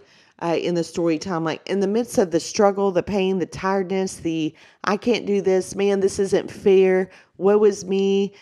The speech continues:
no, I'm a fighter." I mean, like, a roller coaster of emotions, right, over the last couple of years.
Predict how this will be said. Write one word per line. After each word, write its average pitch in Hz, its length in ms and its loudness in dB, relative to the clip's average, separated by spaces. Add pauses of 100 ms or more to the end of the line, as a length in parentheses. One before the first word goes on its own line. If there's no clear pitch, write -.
(120)
no, 202 320 2
I'm 202 160 0
a 190 80 2
fighter." 190 340 4
I 185 60 4
mean, 180 180 -2
like, 175 300 0 (100)
a 247 160 6
roller 196 420 6
coaster 143 600 -2
of 156 240 4
emotions, 147 680 -2
right, 147 300 2
over 147 140 0
the 143 80 2
last 143 240 0
couple 147 180 -6
of 139 60 -4
years. 127 240 -4